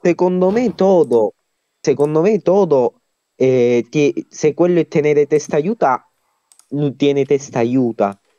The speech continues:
Se mid diffa-, se essere mid diffati da Yuta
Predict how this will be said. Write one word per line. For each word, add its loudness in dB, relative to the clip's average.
Se -2
mid 0
diffa-, -6
se 0
essere 0
mid -2
diffati -4
da 2
Yuta -2